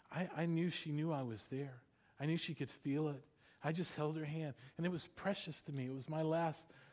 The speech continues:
period of time with her. When I came to see Chuck the last time, I held his hand, and I told him, I said, "I love you, man." And he squeezed my hand. You know,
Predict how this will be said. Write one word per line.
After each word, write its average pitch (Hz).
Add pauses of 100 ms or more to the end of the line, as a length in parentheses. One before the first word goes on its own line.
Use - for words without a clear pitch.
(200)
period 165
of 147
time 143
with 127
her. 127 (1200)
When 147
I 156
came 147
to 131
see 156
Chuck 143 (120)
the 131
last 127
time, 120 (600)
I 135
held 131
his 120
hand, 131
and 117
I 117 (100)
told 135
him, 120
I 110
said, 120
"I 120
love 127
you, 123
man." 117 (380)
And 135
he 120
squeezed 131
my 120
hand. 113 (1080)
You 117
know, 123